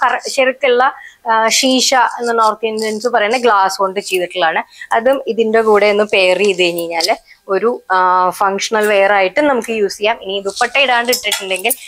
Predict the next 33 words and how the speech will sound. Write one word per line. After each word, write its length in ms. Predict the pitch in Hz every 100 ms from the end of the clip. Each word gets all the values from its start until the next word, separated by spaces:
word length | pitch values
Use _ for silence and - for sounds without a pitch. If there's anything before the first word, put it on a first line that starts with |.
| - 208
ഇതിനെ 320 | 190 185 269 - -
നമുക്ക് 300 | - - 294
കാഷ്വൽ 360 | 339 269 262
wear 220 | 220 196 180
ആയിട്ടും 340 | 165 277 330
യൂസ് 160 | 247 -
ചെയ്യാവുന്നതാണ്. 680 | 156 147 - - - - _ _ - - - -
ചിക്കൻ 300 | - 254 226
കറിയുടെ 280 | 220 220 240
collections 540 | 269 214 214 233 214 269 311 - -
പലതുണ്ട്, 560 | 294 302 320 302 277 294
പല 140 | 269
type 320 | 277 269 254 262
കോട്ടൺ 460 | 262 233 240 247
ഉണ്ട്, 260 | 226 214 262
ജോർജറ്റ് 600 | 240 226 220 226 220 226
ഉണ്ട്, 260 | 220 262 -
പല 220 | 240 254
material 480 | 277 269 - 240 226
ഉണ്ട്. 100 | 220
കോട്ടാഗിരി, 600 | 214 247 233 247 233 233
ഇതിപ്പോ 280 | 220 226 233
ഞാൻ 180 | 233 226
രാജസ്ഥാന്റെ 560 | 220 214 226 226 220
material 360 | 226 214 214 208
എന്ന് 80 | 214
പറഞ്ഞാൽ 160 | 240
കോട്ടാഗിരിയുടെ 640 | 240 214 214 202 202 202 208
material 540 | 202 190 202 202 208
ആണ്. 200 | 190 233 - - -
ഇതിലൊക്കെ 520 | 233 247 240 - 330 349 - - 262
പല 200 | 269 302
collections 720 | 262 240 233 262 240 269